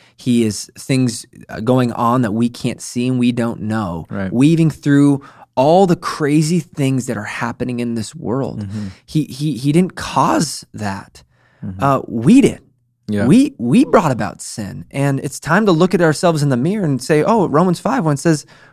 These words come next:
Speaker 1: we are enemies to God." We, we were enemies to God because we perpetuated things that are anti-God,
Speaker 2: Mm-hmm.
Speaker 1: anti-Christ.
Speaker 2: Mm-hmm.
Speaker 1: And we still do because we're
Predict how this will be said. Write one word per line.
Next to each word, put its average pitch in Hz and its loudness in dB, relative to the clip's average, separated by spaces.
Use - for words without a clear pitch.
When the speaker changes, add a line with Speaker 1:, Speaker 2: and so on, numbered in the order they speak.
Speaker 1:
we 160 4
are 165 4
enemies 143 0
to 135 -4
God." 127 2
We, 165 0
we 147 6
were - 6
enemies 185 4
to 165 2
God 233 0
because 139 0
we 160 2
perpetuated 143 -2
things 127 -2
that 147 2
are 151 0
anti-God, 156 0
Speaker 2:
Mm-hmm. - -8
Speaker 1:
anti-Christ. 185 -2
Speaker 2:
Mm-hmm. 101 -4
Speaker 1:
And 165 4
we 190 6
still 240 2
do 151 4
because 160 2
we're 151 4